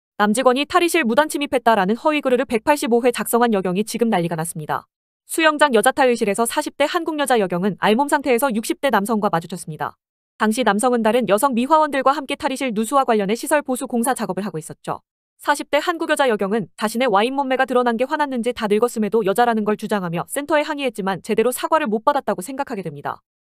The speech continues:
그리고 이 남성 미화원과 다른 여성 미화원을 성폭력처벌법 위반 혐의로 경찰에 고소하게 됩니다.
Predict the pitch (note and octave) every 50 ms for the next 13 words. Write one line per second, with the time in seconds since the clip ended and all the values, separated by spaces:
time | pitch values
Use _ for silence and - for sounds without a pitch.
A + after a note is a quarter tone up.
0 | _ _ _ _ - - A3+ A#3 C4+ C4 - A#3 B3+ C4+ C#4+ C#4+ C#4+ D#4 C#4+ A#3
1 | G#3+ A#3+ B3+ D#4 D4+ D4 C#4+ C4+ B3+ C4 - A#3+ G#3 A3 A#3 G3+ F#3 F#3 A#3+ A3+
2 | G3+ G3 G#3+ A3+ C4 A#3 G#3+ G#3 A#3+ A#3+ - - - D#4+ - F4+ D#4+ D4+ D4 -
3 | - - C4 B3 A#3+ B3+ B3+ A3+ G#3+ A#3 A#3+ C#4 C#4+ D4+ C#4 A#3+ A#3 A#3 B3 -
4 | - A3+ A3 A3 C#4 B3+ B3 - B3 A#3+ D4 C4 A3+ G3 F3 E3+ D3 C#3+ - C#3
5 | - -